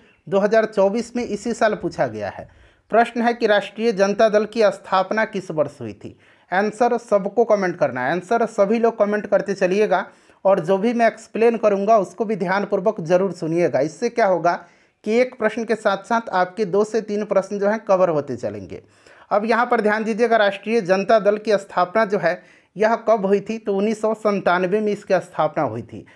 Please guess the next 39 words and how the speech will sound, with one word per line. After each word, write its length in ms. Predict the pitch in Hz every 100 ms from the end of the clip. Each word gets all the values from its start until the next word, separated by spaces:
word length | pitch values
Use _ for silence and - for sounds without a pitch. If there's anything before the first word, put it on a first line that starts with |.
| - _ -
अच्छा, 240 | 196 240
जनता 460 | 170 180 196 196 233
दल 260 | 196 233 208
यूनाइटेड 600 | 202 196 190 190 240 233
का 180 | 233 220
स्थापना 460 | 208 - 190 185 208
अगर 140 | 190
आपसे 280 | 185 180 196
पूछा 340 | 175 165 185
जाए, 180 | 175 190
जनता 420 | 143 175 180 208
दल 220 | 185 196 -
यूनाइटेड 500 | 170 180 175 175 208
का 100 | 202
गठन, 360 | 170 160 175 185 - _ _ -
तो 60 |
ये 180 | 185 233
वर्ष 260 | 196 208 220
दो 120 | 190 196
हज़ार 300 | 196 196 226 - _ _ -
तीन 240 | 226 220 208
में 80 |
हुआ 260 | 170 151 127
था, 160 | - 147
इसे 240 | 170 220
भी 140 | 208
आप 160 | 214 214
साथ 260 | - 190 190
साथ 600 | 214 240 - _ _ 143
ध्यान 280 | 175 180 175
रखिएगा। 500 | 135 - 123 113 - - _ -
अच्छा, 220 | - 202 247
अगर 160 | 240
आपसे 260 | 220 214 226
पूछा 340 | 208 185 240
जाए 180 | 226 214
कि 140 | 226 185
वर्तमान 640 | 175 185 196 202 220 220
में 180 | 214